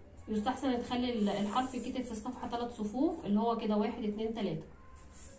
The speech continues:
ونكتب حرف الت وهو بيكتب تحتينا.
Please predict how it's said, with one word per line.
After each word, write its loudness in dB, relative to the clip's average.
ونكتب 0
حرف 0
الت -4
وهو 4
بيكتب -2
تحتينا. -4